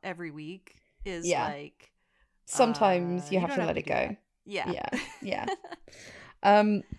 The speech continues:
Speaker 2: I'd r-, plus, like, I don't wanna, like, sit there with a gun to her head. I'd rather she actually did enjoy it, which she won't, so, <laughs> like,
Speaker 1: Right. <laughs>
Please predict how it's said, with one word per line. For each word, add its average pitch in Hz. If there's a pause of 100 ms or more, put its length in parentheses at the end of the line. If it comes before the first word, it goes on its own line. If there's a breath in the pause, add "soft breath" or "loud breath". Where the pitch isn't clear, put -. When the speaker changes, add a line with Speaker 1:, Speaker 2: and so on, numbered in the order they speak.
Speaker 2:
I'd 269
r-, -
plus, 285
like, 254
I 247
don't 262
wanna, 220
like, 196
sit -
there 190
with 185
a 185
gun 190
to 180
her 160
head. 151
I'd 170
rather 190
she 175
actually 170
did 185
enjoy 160
it, -
which 175
she -
won't, 196
so, 202 (220)
<laughs> -
like, 269
Speaker 1:
Right. 294
<laughs> -